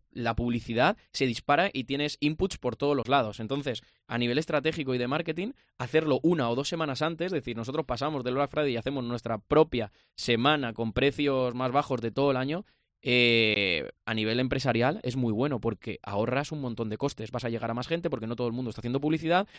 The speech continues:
las pujas por la publicidad es mucho más económica y con lo cual adelantarse, bueno, mucho más económica, más económica, adelantarse a esa semana, eh, pues es un beneficio.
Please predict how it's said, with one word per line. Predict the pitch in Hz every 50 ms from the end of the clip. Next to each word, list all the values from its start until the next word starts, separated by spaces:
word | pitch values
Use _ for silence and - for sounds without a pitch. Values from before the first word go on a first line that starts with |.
| -
las | - 127 117
pujas | - 151 139 165 -
por | 127 123
la | 120 117
publicidad | 113 117 120 120 - 147 151 135
es | 110
mucho | 120 127 139 - 143 127
más | 131 127
económica | 165 160 165 165 160 160 156 180 180
y |
con | - - 131 135
lo | 160 156
cual | - 123 123 139 - - _ -
adelantarse, | - 120 113 110 110 110 107 101 - 143 143 - - - 104 - _ _ _ _ _ -
bueno, | 120 127 117 104
mucho | 113 117 - -
más | 113 104 107
económica, | 101 104 104 95 98 - -
más | 120 123 -
económica, | 127 120 117 117 123 127 131 151 -
adelantarse | - 117 110 110 110 110 - 147 151 - - 120 104 - -
a | - 113 117
esa | 135 - 143 127
semana, | - 135 117 120 135 135 135 165 - - _ _ _ _ _ _ -
eh, | - 113 110 107 104 104 101 98 98 90 -
pues | - 110 104 98 98
es | 107 107
un | 123 120
beneficio. | 113 110 101 - 113 107 - 98 92 -